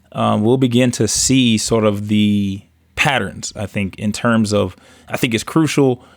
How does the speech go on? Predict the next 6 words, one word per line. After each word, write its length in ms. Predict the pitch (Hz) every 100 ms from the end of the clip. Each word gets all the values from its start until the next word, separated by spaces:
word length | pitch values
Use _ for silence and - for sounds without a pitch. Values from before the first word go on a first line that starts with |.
| _ -
right, 200 | 127 131
to 80 | 110
look 240 | 131 135
at 160 | 120 110
the 520 | 104 110 107 101 98 _ _ _ _ _ 123
shortcomings, 920 | - 151 - 151 151 147 156 -